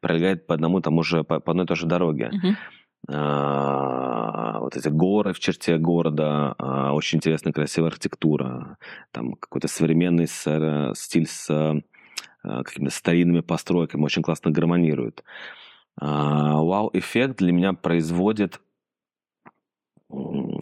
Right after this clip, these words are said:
Speaker 1: с-, скорее, по большей части, люди. То есть, э, вот на контрасте с тем, что, опять же, это не ко всем применимо, в Москве всегда есть четкое понимание того, что ты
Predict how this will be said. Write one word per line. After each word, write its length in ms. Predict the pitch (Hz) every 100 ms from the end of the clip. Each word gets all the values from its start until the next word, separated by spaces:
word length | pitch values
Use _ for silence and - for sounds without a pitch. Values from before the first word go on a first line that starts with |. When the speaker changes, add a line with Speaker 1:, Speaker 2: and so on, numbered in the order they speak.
| -
Speaker 1:
с-, 160 | - -
скорее, 260 | - 101 104
по 100 | 87
большей 220 | 92 - 87
части, 200 | - 85
люди. 440 | 87 82 65 60 - _ - - - - _ _ -
То 100 | 76
есть, 300 | 76 - -
э, 920 | 76 76 76 76 76 76 73 73 64 -
вот 220 | - 53 _ _ _ - -
на 180 | 87 85
контрасте 540 | 87 85 95 85 -
с 100 | -
тем, 260 | - 92 82
что, 580 | - - 85 82 82 76 - _ _ _ _ _ _ _ _ _ _ _ _ _ -
опять 220 | - 80
же, 80 | 78
это 100 | 80
не 60 | 80
ко 100 | 85
всем 220 | - 85
применимо, 1120 | 85 92 104 147 120 90 87 80 80 78 76
в 100 | 76
Москве 580 | 82 80 - 110 123 123 -
всегда 640 | - 80 80 87 92 98 - _ _ _ -
есть 380 | 82 85 - -
четкое 500 | - 87 - 80 76
понимание 500 | 82 85 104 120 87
того, 260 | 78 90
что 180 | - 82
ты 360 | 82 87 90